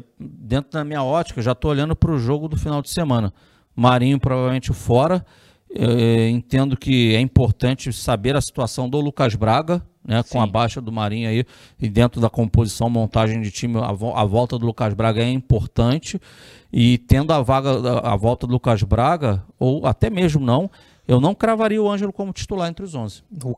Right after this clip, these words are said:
Speaker 2: você acha que o Carille não, pode
Speaker 1: Hum.
Speaker 2: ser que não coloque?
Speaker 1: Não,
Speaker 2: É.
Speaker 1: acredito que ele não começa entre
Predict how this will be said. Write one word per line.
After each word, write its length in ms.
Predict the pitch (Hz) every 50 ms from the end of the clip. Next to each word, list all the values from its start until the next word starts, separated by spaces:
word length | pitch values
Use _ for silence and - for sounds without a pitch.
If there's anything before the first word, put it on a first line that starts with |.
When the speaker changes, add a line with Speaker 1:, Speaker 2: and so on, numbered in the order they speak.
| _ _
Speaker 2:
você 140 | - - 131
acha 100 | 123 -
que 60 | -
o 20 | 123
Carille 280 | - 135 123 127 127 131
não, 400 | 123 123 131 131 135 131 117 - _ -
pode 160 | - 117 117
Speaker 1:
Hum. 60 | 120
Speaker 2:
ser 100 | 120 120
que 80 | 110 123
não 100 | 120 120
coloque? 460 | - 135 123 117 104 98 - - -
Speaker 1:
Não, 160 | 120 123 147
Speaker 2:
É. 60 | 160
Speaker 1:
acredito 500 | 139 - - 185 165 139 120 156 196 -
que 80 | - -
ele 80 | 196 185
não 160 | 160 175 190
começa 520 | - 240 226 170 147 165 190 - - 233
entre 120 | 202 -